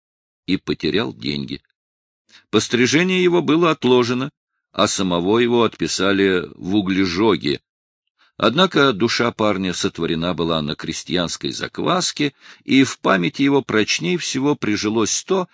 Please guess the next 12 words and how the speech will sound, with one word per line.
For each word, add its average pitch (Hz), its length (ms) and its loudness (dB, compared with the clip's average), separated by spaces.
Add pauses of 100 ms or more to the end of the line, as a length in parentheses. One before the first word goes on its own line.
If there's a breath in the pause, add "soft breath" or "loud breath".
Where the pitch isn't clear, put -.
(300 soft breath)
как 113 200 2
отец 180 400 2
все 185 300 -2
собирался 156 560 -2
купить - 420 -6
у - 60 -2
соседа - 580 -2
мужика 98 640 -2 (260 soft breath)
брошенные 139 920 2
в - 140 -10
перелоге 127 640 2
пашни. - 640 -6